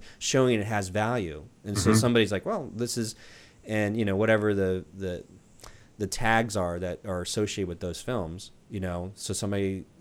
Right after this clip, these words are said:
Speaker 1: is in that world, wants to look at films of hackers, they come across yours in either Netflix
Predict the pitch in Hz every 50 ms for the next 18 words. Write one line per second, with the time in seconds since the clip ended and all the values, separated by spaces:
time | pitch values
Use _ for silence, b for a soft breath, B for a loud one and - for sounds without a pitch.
0 | 113 - - - 107 104 101 107 110 110 107 104 101 98 95 - - 110 98 104
1 | 107 107 101 92 92 95 95 - 90 90 95 95 - 98 85 - - - 101 95
2 | 92 92 90 87 - 69 76 85 85 82 82 80 - - 104 104 127 - - 78
3 | 76 78 - - - - 92 85 - - 98 90 - - 98 87 87 - - 95
4 | 101 101 90 82 85 - - - 95 90 85 85 85 82 80 80 80 85 95 127
5 | 131 - - 180 226 226 - -